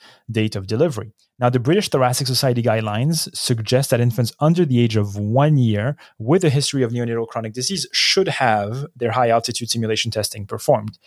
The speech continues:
So the question they're asking is, what is the likelihood of developing hypoxemia during the high altitude simulation testing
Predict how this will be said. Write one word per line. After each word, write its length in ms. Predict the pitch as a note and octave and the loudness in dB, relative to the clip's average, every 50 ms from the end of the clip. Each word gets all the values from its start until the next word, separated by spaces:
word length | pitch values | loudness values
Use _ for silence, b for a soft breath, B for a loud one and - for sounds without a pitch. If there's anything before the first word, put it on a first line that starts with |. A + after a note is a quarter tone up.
| B B B B B B B B | B B B B B B B B
So 120 | - C#3 | -2 0
the 80 | D3 D3 | 0 2
question 340 | - G#3 D4+ - - A#3 | 4 2 2 4 4 4
they're 140 | D3 A2+ A2 | 4 6 6
asking 340 | A2+ A#2+ B2 - - A#2+ A2 | 6 4 2 2 0 0 0
is, 180 | G#2+ G2+ G2+ G#2+ | 0 0 0 0
what 200 | A2 C3+ E3+ A3 | 2 2 2 2
is 80 | G#3 | 2
the 80 | D#3+ B2+ | 0 2
likelihood 420 | A#2+ B2+ C3+ - D3 B2+ A2+ G2 | 2 2 2 2 2 2 2 2
of 100 | G2+ G2+ | 0 -2
developing 440 | G#2 A2 G2 A#2 A#2+ B2+ - B2+ A2+ | -2 0 2 2 2 2 2 0 0
hypoxemia 640 | A2 A#2 A2 - A2+ - - - A2 G#2 G2 G2+ G2+ | 0 0 0 -2 -4 -4 -2 -2 -2 -2 -2 -2 0
during 340 | A2 C3+ D3+ D#3+ D#3 D3 C3 | 2 2 4 4 2 2 2
the 320 | A#2+ A2+ A2 G#2+ G#2+ - | 2 2 2 2 0 -4
high 180 | - - C3 A#2+ | -4 0 2 2
altitude 360 | A2+ A2 B2 A2+ - A#2 - | 2 2 0 -4 -6 -6 -6
simulation 460 | - A2+ A#2 G#2+ G#2+ G#2 - A#2 A2+ | -4 -2 -2 -2 -2 -4 -4 -6 -6
testing 440 | - B3+ B3+ - - B2 A#2 B2 A#2+ | -4 -2 -4 -2 0 0 0 0 -2